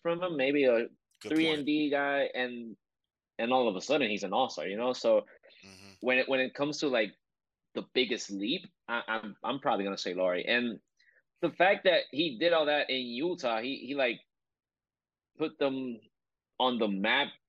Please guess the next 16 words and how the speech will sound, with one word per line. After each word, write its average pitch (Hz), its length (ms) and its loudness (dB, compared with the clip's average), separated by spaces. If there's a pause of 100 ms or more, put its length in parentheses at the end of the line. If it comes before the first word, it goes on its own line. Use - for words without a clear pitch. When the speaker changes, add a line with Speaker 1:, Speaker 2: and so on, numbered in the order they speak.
(200)
Speaker 1:
to 151 100 -4
say, 143 220 2
like, 113 180 2
he 117 200 -4
won 131 220 0
them 123 140 -6
some, 113 380 -8
like, 98 280 0
big 120 220 4
games 123 340 2
in 110 100 -4
the 107 100 -4
start 113 280 4
of 107 120 4
the 101 60 -6
season. 120 380 -4